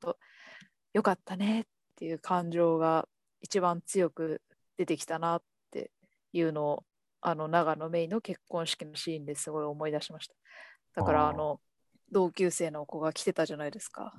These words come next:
Speaker 2: 来てた。
Speaker 1: 何さんだっけ？
Speaker 2: あの、萩原みのりとかが出てる。
Speaker 1: あ、そうそうそうそう。あの子の気持ちに私はなってましたよ。「おめでとう。
Speaker 2: うん。
Speaker 1: よかったね。」みたいな。すごい同調しちゃいました、あそこのシーンは。
Speaker 2: そう、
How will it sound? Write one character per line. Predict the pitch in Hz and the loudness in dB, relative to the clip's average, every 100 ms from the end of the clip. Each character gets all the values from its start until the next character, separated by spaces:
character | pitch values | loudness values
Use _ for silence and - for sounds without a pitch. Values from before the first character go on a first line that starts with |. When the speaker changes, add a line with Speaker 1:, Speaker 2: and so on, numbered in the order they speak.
| - _ - - | -20 _ -18 -10
Speaker 2:
来 | 139 | 10
て | 135 | 10
た。 | 127 | 12
Speaker 1:
何 | 113 90 | 8 6
さ | - | 4
ん | |
だ | - | -10
っ | - - | -14 -14
け？ | 196 240 - _ _ _ | -16 -16 -20 _ _ _
Speaker 2:
あ | 135 110 | 6 8
の、 | |
萩 | 101 135 135 | 10 12 12
原 | 120 | 12
み | 101 107 | 10 8
の | 113 | 8
り | 107 | 6
と | 117 | 4
か | 98 | 2
が | 87 | 0
出 | 90 | 0
て | - | -2
る。 | 85 - | -4 -4
Speaker 1:
あ、 | 220 - | -6 -6
そ | - 214 | -2 -2
う | |
そ | - | 0
う | 180 | -6
そ | - | -6
う | - | -10
そ | - | -10
う。 | - _ _ - | -10 _ _ -2
あ | 190 | 0
の | 185 190 | 4 2
子 | 185 180 | 2 0
の | 185 214 196 - - | 4 6 4 2 -8
気 | 190 | -6
持 | 165 | -4
ち | 165 165 | -4 -4
に | 151 | -4
私 | 151 160 | -4 -4
は | 156 | 0
な | 156 | 0
っ | - | 0
て | - | -4
ま | - | -12
し | - | -14
た | - | -14
よ。 | - _ _ _ | -20 _ _ _
「お | 202 | 0
め | 226 262 | 4 4
で | 262 | 2
と | 240 | -2
う。 | 233 - - _ _ _ _ - | -6 -8 -16 _ _ _ _ -10
Speaker 2:
う | |
ん。 | 90 170 _ | -10 -10 _
Speaker 1:
よ | 262 | -2
か | - | -2
っ | 277 | -6
た | - | -4
ね。」 | 254 262 - - _ _ _ | -4 -4 -12 -20 _ _ _
み | 180 | -6
た | 175 156 | 0 0
い | |
な。 | 156 156 _ _ _ _ | 0 -8 _ _ _ _
す | - 175 | -10 -2
ご | 170 | -2
い | 160 | 2
同 | 165 | 0
調 | 165 170 | 2 2
し | 160 | 0
ち | - | -2
ゃ | |
い | 165 | -6
ま | 160 | -6
し | |
た、 | - - | -6 -4
あ | |
そ | - - | -4 -8
こ | - | -8
の | 151 | -10
シ | - 175 | -10 -10
ー | 147 | -10
ン | 165 | -10
は。 | - _ _ - | -12 _ _ -16
Speaker 2:
そ | |
う、 | - | -16